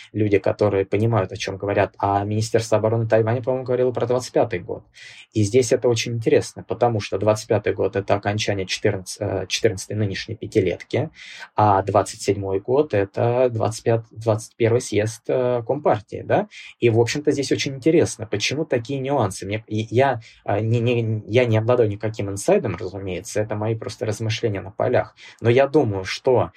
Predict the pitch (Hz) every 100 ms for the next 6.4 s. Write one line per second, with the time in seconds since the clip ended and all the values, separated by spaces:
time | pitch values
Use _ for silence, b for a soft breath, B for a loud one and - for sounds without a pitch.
0 | B B - 101 101 98 110 113 123 113
1 | 110 - 113 127 113 104 120 123 113 107
2 | 123 113 175 185 117 - 107 127 123 107
3 | - 117 113 120 113 107 104 113 113 98
4 | 90 - B B - 110 120 95 - -
5 | 117 131 110 - - - 104 104 101 95
6 | 110 104 90 -